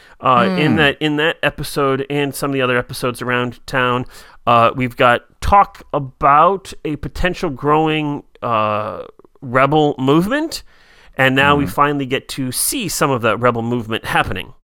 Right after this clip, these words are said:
Speaker 2: Yeah.
Speaker 1: So
Speaker 2: Yes.
Speaker 1: Uh,
Speaker 2: Very good.
Speaker 1: we also have Vince Cristejo,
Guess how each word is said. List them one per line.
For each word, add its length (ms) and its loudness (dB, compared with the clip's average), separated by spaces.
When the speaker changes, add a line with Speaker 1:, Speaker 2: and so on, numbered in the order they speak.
Speaker 2:
Yeah. 220 -4
Speaker 1:
So 340 -4
Speaker 2:
Yes. 300 0
Speaker 1:
Uh, 200 6
Speaker 2:
Very 140 0
good. 80 -2
Speaker 1:
we 220 -2
also 420 2
have 420 0
Vince 600 0
Cristejo, 960 0